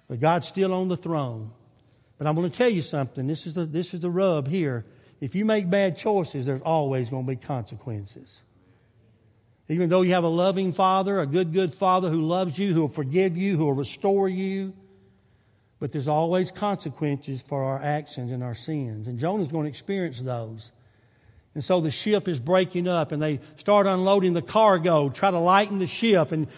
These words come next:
ship's being beaten to a pulp, and it looks like it's gonna sink at any time. And the mariners are, are, are saying, you know, "Seek your Lord, seek your God." And they bring Jonah up there and said,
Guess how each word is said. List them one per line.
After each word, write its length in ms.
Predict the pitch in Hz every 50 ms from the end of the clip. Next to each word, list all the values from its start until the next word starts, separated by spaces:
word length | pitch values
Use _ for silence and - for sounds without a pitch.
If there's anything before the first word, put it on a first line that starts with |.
| - -
ship's 320 | - - - 240 240 - 123
being 360 | 151 202 214 196 180 165 139
beaten 300 | 156 226 247 226 208 -
to 120 | - 196
a 40 | 185
pulp, 380 | - - - 240 233 208 185 -
and 100 | 170 156
it 80 | 131
looks 140 | 208 240 190
like 180 | 220 214 202 -
it's 120 | 170 -
gonna 200 | - 214 202 185
sink 340 | - - - 240 233 226 226
at 120 | 196 175
any 200 | 208 226 226 214
time. 420 | 170 - 208 226 220 202 190 170 165
And 100 | 151 135 - - - - -
the 100 | 196 190
mariners 600 | 196 202 214 240 247 233 226 214 202 185 147 147
are, 160 | 165 156 139 - - - - -
are, 180 | 180 175 185
are 100 | 190 170
saying, 400 | - - 233 240 226 208 180 147 - - - - -
you 80 | 220 226
know, 140 | 202 180
"Seek 360 | 160 - - 277 294 254 - -
your 160 | 262 247 233
Lord, 380 | 233 247 240 226 208 185 151
seek 260 | - - 285 269 277 -
your 160 | 269 262 233
God." 440 | 190 240 247 240 240 220 196 180 170
And 140 | 156 139 - - - -
they 100 | 214 214
bring 320 | 170 226 277 277 277 247
Jonah 340 | 175 226 254 269 269 240 226
up 180 | 220 208 208 -
there 200 | 220 214 208 196
and 100 | 185 143
said, 340 | - 233 220 208 170 131